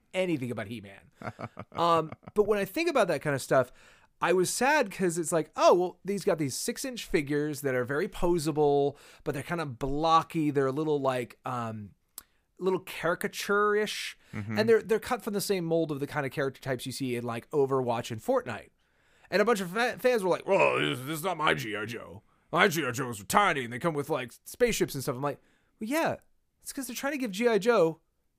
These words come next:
Speaker 1: to the generation that's into
Speaker 2: <laughs>
Speaker 1: Fortnite." Well, yeah, but these toy-, they're, they're toys. Yes, toys are for children.
Speaker 2: Yeah.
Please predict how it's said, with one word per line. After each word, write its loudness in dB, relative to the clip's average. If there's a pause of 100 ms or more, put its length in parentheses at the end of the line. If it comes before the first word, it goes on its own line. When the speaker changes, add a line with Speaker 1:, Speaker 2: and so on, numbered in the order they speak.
(200)
Speaker 1:
to -12
the -6
generation 2
that's 4
into 0
Speaker 2:
<laughs> -4
Speaker 1:
Fortnite." -2 (880)
Well, 2 (100)
yeah, 8
but -4
these -2
toy-, 4
they're, 2
they're 2
toys. 2 (680)
Yes, 0 (480)
toys 2 (760)
are 6
for 4
children. 2 (120)
Speaker 2:
Yeah. -12